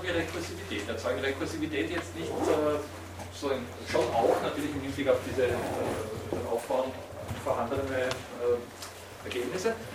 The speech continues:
sondern Rekursivität im Hinblick auf Selbstreferenzialität. Ja? Das heißt,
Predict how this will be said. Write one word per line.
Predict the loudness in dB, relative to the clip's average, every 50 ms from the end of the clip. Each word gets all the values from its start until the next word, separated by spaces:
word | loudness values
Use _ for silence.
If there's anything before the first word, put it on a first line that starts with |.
| -10 -10 -2
sondern | 2 2 4 4 4 2
Rekursivität | 2 0 0 2 2 0 0 0 -2 -2 0 2 2 2 2 2 0 -4 -6
im | -4 -4 -4 -4 -4
Hinblick | -4 -4 -4 -4 -2 -4 -2 -2
auf | -2 -4 -4
Selbstreferenzialität. | 0 2 4 4 4 2 0 -4 -4 -4 -4 -4 -2 -2 -2 -2 -4 -6 -6 -6 -6 -6 -6 -6 -6 -4 -4 -6 -6 -8 -10 -12 -12 -12 -12 -12 -12 -8
Ja? | -6 -6 -4 -6 -6 -10 -10 -12 -12 -10 -8
Das | -4 2
heißt, | 4 4 4 4